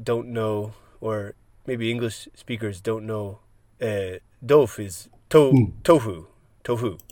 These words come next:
Speaker 2: あ、豆腐。豆腐は豆腐ね。
Speaker 1: Yeah.
Speaker 2: そうそう。
Speaker 1: It, when something, something tofu, tofu becomes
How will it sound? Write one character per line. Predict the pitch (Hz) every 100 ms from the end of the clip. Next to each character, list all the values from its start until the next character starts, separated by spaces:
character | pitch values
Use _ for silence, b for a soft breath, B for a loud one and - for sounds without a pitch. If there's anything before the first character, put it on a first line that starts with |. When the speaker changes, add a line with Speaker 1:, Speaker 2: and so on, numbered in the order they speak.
| -
Speaker 2:
あ、 | 165 160 151
豆 | 170
腐。 | 120 117 123
豆 | 175 147
腐 | 117
は | 107 101
豆 | 127
腐 | 113
ね。 | 110 131
Speaker 1:
Yeah. | 120 95 85 -
Speaker 2:
そ | -
う | 101
そ | -
う。 | 80 - 123
Speaker 1:
It, | 104 - - _
when | 127 127 117 - -
something, | - - 151 156
something | 127 147 139 139 123
tofu, | 156 143 123 110 101 101 - - -
tofu | - 123 123
becomes | 110 107 107 98 98